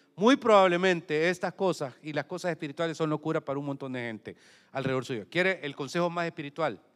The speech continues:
que va a recibir en su vida? ¿Cuál es el consejo más espiritual? Que le valga. En español,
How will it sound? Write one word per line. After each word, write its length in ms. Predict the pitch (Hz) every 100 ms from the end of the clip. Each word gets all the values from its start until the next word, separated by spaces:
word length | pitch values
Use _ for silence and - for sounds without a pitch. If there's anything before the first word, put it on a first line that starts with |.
| _ -
que 100 | 135
va 80 |
a 40 | 151
recibir 360 | 160 151 156
en 80 | 156
su 80 | 151
vida? 260 | 180 135 85 _ _ _ _ _ _ _ _ _ _ _ _ _
¿Cuál 160 | 190 214
es 60 |
el 60 | 220
consejo 300 | 202 196 196
más 140 | 202
espiritual? 380 | 190 175 170 156
Que 100 | 143
le 120 | 127
valga. 440 | 123 127 113 90 - - _ _ _ _ _ _ _ _ _ _ _ _ _ _ - -
En 160 | 160 170
español, 600 | 160 156 160 202 131 92